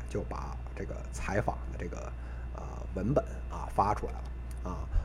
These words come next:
我的这个粉丝群里面很多人啊，因为都是喜马的老用户啊，他们呢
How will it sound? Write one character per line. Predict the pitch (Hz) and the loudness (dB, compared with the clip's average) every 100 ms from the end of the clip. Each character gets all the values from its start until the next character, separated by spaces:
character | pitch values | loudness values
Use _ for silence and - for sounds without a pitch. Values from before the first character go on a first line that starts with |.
| - | 4
我 | 104 90 | 4 6
的 | 127 | 10
这 | 214 | 10
个 | 160 | 10
粉 | 98 - - | 6 2 -2
丝 | - 156 | 2 2
群 | 156 95 | 2 4
里 | 113 | 4
面 | - | 2
很 | - 90 85 | 0 -2 4
多 | 98 202 | 10 10
人 | - - - | 10 4 0
啊， | 85 87 | -2 0
因 | 98 | 2
为 | 98 | 4
都 | 104 | 4
是 | 101 | 4
喜 | 87 - | 0 2
马 | 98 82 | 2 2
的 | 87 | -2
老 | 90 90 | -2 0
用 | 98 | 0
户 | - 92 - - | 2 -2 -2 -4
啊， | - - - - - | -4 -4 -4 -6 -4
他 | - 104 | 4 6
们 | 98 | 6
呢 | 82 | 2